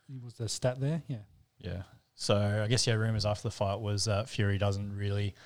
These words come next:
Speaker 2: believe he needs to chase, um, that belt.
Speaker 1: Well, the
Speaker 2: um,
Speaker 1: other belts,
Speaker 2: the
Speaker 1: they're
Speaker 2: other
Speaker 1: all, they're
Speaker 2: belt.
Speaker 1: all,
Speaker 2: Yeah.
Speaker 1: they're all, um,
Speaker 2: Yeah.
Speaker 1: uh, wrapped up with the, the Joshua saga of
Speaker 2: Yeah.
Speaker 1: losing them, winning them back, et cetera.
Speaker 2: Yeah.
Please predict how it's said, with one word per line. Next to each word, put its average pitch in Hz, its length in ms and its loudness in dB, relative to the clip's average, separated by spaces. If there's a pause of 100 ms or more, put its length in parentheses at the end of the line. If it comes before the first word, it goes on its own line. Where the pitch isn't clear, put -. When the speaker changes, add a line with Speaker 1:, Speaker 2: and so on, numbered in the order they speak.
(340)
Speaker 2:
believe 107 220 4
he 107 100 2
needs 101 380 4
to 107 80 2
chase, - 720 2 (140)
um, 95 640 0 (600)
that - 360 2
belt. 95 280 0 (240)
Speaker 1:
Well, 92 300 2
the 139 140 10
Speaker 2:
um, 151 60 12
Speaker 1:
other 139 100 10
belts, 107 320 2
Speaker 2:
the - 100 2
Speaker 1:
they're 139 120 12
Speaker 2:
other - 0 -
Speaker 1:
all, 156 80 12
they're 143 200 10
Speaker 2:
belt. 151 60 12
Speaker 1:
all, 143 180 10
Speaker 2:
Yeah. 85 100 2 (220)
Speaker 1:
they're 143 100 2
all, 143 260 4 (200)
um, 117 440 0 (380)
Speaker 2:
Yeah. 131 220 2
Speaker 1:
uh, 110 320 -2
wrapped 127 320 2
up 113 240 0
with 127 180 -10
the, 110 300 -4
the 107 180 -2
Joshua 110 380 0
saga 107 380 -4
of 98 300 -12
Speaker 2:
Yeah. 92 140 -4
Speaker 1:
losing 113 340 -2
them, 104 120 -6
winning 107 220 -14
them 104 100 -20
back, 107 220 -10
et - 60 -10
cetera. 104 280 -2
Speaker 2:
Yeah. 92 180 4